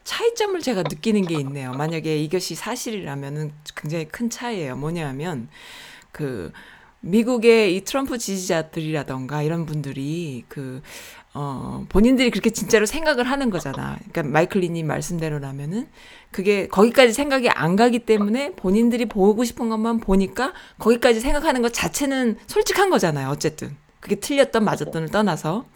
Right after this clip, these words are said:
"그것밖에 안 되는 걸 어떻게 하겠어?"라고 얘기하는 거예요. 그러니까 그런 사람들. 근데 한국의 그 토착 외구를 중심으로 한 보수, 자칭 보수라고 하는 이들이요. 그리고 그들을 추종하는 태극기 부대 같은 분들이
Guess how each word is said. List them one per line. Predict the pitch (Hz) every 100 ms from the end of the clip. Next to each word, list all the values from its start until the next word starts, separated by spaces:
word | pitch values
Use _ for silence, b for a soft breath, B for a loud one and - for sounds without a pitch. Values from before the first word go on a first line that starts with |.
| B B B B
"그것밖에 | - 302 320 -
안 | 208
되는 | 254 254
걸 | 202
어떻게 | 170 233
하겠어?"라고 | 208 180 - 139 131 135 165 165
얘기하는 | 160 151 135 - 247
거예요. | 156 139
그러니까 | 135 B B
그런 | - 226
사람들. | 220 226 214 156
근데 | 156 165 B B
한국의 | - - 320 311 302 277 247 240 254 B B B
그 | - 180 170 147 98 - - _ _ _ -
토착 | 269 - 339 220
외구를 | 185 180 190 180
중심으로 | 175 175 170 170 151
한 | 151 151 151
보수, | 151 175 - 175 127
자칭 | - 185 - 180
보수라고 | 160 165 190 165
하는 | 156 151
이들이요. | - 160 175 156 127 135 151
그리고 | 156 165
그들을 | 180 185 175
추종하는 | - - 269 240 202 180
태극기 | 240 220 214
부대 | 196 160 160 156 B B
같은 | - 190 180
분들이 | 165 147 147 208 185